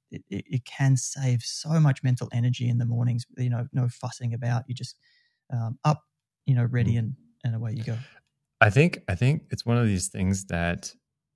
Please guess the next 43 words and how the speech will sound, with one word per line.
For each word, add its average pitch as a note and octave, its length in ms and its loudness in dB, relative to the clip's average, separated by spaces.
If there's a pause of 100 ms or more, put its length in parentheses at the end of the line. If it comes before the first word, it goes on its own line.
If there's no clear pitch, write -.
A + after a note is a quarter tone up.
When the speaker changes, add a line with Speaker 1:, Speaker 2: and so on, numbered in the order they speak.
(140)
Speaker 2:
we G#2 100 -2
don't G2 220 0
realize F2+ 400 2
how G#2 160 0
much - 500 -6 (260)
climate F#2 600 4 (320)
and E2+ 120 -4
hemisphere F#2 600 0
affects F#2 520 0 (160)
how F2 240 -6
we E2 440 -4 (180)
do G#2 200 4
things D2+ 480 -6 (240)
until, E2 480 -2 (240)
you E2 100 -14
know, D#2 100 -10
you're D2+ 160 -10
contrasting F#2 640 4
it. G2 160 -12
So E2 240 -6 (640)
this A#2 220 8
is B2+ 80 4
actually A#2+ 220 6
something A2 260 2
I've F#2+ 220 2
picked G2 200 -4
up G#2 120 2
much F#2+ 380 -2
more F#2+ 260 4
here - 600 0 (240)
in F2 160 -6
Australia F2 540 0
because D#2+ 380 -6
the E2+ 100 -4
rides E2 420 -4
in E2+ 100 -12
Perth - 300 -8
are F2+ 60 -8
so - 240 -10
much D#2+ 260 -6
earlier. E2 400 -2
The, D2+ 340 -8
the D#2 240 -8